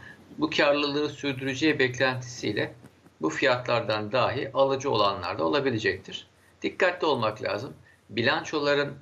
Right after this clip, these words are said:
açıklandığı günden sonraki hareketler biraz anomali hareketleridir.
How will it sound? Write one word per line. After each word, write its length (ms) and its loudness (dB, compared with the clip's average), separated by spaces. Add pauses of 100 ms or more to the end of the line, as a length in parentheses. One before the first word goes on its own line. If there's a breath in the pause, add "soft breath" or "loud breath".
açıklandığı 720 0
günden 460 0
sonraki 460 -4
hareketler 680 0 (460 loud breath)
biraz 240 2
anomali 480 0
hareketleridir. 880 -4